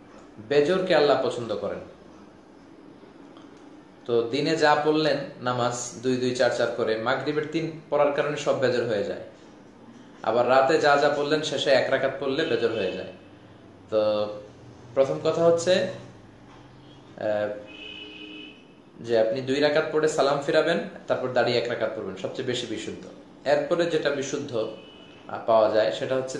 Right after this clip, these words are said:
তিন রাকাত একসাথে পড়ে ফেলবেন, দ্বিতীয় রাকাতে বসবেন না, বসবেন শেষবারে বসবেন। আচ্ছা, আর কুনুত কখন পড়বেন, রুকুর আগে না পরে? ইয়াকনুতু বা'দা রুকু ক্বাবলা রুকু,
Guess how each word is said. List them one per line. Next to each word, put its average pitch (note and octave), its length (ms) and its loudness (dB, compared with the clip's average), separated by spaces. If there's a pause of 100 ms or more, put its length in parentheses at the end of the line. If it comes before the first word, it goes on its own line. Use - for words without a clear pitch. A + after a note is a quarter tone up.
(140)
তিন F3+ 220 2
রাকাত E3+ 360 2
একসাথে D3 440 0
পড়ে A#2 160 0
ফেলবেন, A2+ 380 -2 (1300)
দ্বিতীয় D3+ 300 0
রাকাতে D3+ 300 2
বসবেন C3 380 -2
না, F#2 140 -10 (140)
বসবেন C#3+ 360 -2
শেষবারে B2 560 0
বসবেন। G2 360 -8 (440)
আচ্ছা, - 260 -14 (540)
আর A#2 120 2 (120)
কুনুত F3+ 300 0
কখন E3 340 2
পড়বেন, G#2 340 -4
রুকুর C3+ 280 -2
আগে C3 420 2
না A#2 100 0
পরে? A2 320 0
ইয়াকনুতু C#3+ 680 -2
বা'দা B2+ 300 2
রুকু C3 280 0
ক্বাবলা C3+ 360 -2
রুকু, A2+ 240 -2